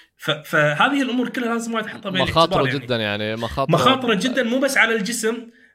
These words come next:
Speaker 1: على الفلوس بعد. إذا أنت ما عندك فلوس، هذا الموضوع شوي يخليك ما تقدر تسوي الموضوع بطريقة أحسن. مخاطر مثلًا على موضوع الأهل، لو أنت متعايش مع أهلك،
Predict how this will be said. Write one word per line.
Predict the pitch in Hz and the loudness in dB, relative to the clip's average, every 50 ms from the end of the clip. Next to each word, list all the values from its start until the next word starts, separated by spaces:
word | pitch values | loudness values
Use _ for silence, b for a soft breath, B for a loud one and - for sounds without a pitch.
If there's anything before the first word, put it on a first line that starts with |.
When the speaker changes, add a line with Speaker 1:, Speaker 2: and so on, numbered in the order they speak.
| B | B
Speaker 1:
على | 156 165 175 170 | 4 4 4 4
الفلوس | 170 165 151 - 202 254 277 254 254 | 2 0 -2 0 2 4 4 4 4
بعد. | - 220 196 214 226 220 | 2 2 4 4 2 0
إذا | 208 156 165 | 0 -4 -4
أنت | 165 170 | -2 -2
ما | 156 151 | -2 -2
عندك | 165 170 165 156 | -2 -2 -4 -6
فلوس، | - - 214 233 226 214 - | -8 -6 -4 -4 -4 -2 -2
هذا | 175 170 165 | -2 -2 0
الموضوع | 156 156 160 180 175 | -2 -2 -2 -4 -4
شوي | 156 - 175 165 156 156 | -6 -4 -4 -4 -6 -6
يخليك | 151 - - 190 190 190 196 190 185 | -6 -2 -2 -2 -2 -2 -4 -4 0
ما | 175 196 | 0 0
تقدر | 196 226 208 | 2 0 -2
تسوي | - - - 208 202 | -2 -2 -6 -6 -6
الموضوع | 190 190 196 - 175 180 180 185 196 190 | -6 -8 -8 -8 -4 -4 -4 -2 -2 -4
بطريقة | 160 147 - 170 180 190 185 175 175 | -4 -6 -8 -4 -4 -4 -2 0 -2
أحسن. | 170 - - - 170 160 156 147 B B B B B B | -2 -2 -2 -6 -6 -6 -6 -8 B B B B B B
مخاطر | 143 143 143 139 185 185 180 190 | -2 -2 0 2 0 0 0 0
مثلًا | 185 180 185 151 | -2 0 2 2
على | 160 156 | 2 2
موضوع | 151 156 165 190 170 | 0 -2 -2 -4 -4
الأهل، | 165 175 214 214 226 220 202 | -2 -2 -2 -2 0 -2 -2
لو | 180 185 | -2 -4
أنت | 175 180 | -4 -6
متعايش | - - - 170 175 180 - 185 | -4 0 2 2 2 0 0 -4
مع | 170 175 | -2 -2
أهلك، | 175 151 175 185 180 180 175 175 - - | -2 -2 -2 -2 -2 -2 -2 -4 -8 -16